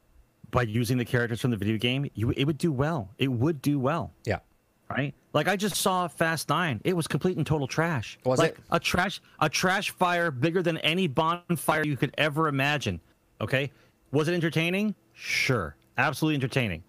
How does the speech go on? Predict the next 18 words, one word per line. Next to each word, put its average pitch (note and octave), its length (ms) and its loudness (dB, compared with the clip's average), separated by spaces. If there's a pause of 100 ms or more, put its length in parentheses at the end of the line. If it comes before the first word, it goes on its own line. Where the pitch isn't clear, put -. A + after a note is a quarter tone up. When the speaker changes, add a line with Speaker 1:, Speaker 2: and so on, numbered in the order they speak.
(960)
Speaker 1:
But C3 220 0 (220)
trash D3+ 400 0
fire. F#2+ 280 -2 (500)
Speaker 2:
Right. A#2+ 80 4
Speaker 1:
So D#3 340 0 (500)
you F#3 220 0
can A3+ 180 0
make G#3+ 180 0
a A3 80 0
good, E3+ 340 0 (100)
you C3+ 180 0
can F#3+ 160 0
make G#3 140 0
a A3 40 -2
good E3 340 -2 (600)
video F#3 340 2
game D#3 540 0 (180)
movie. C#3 380 0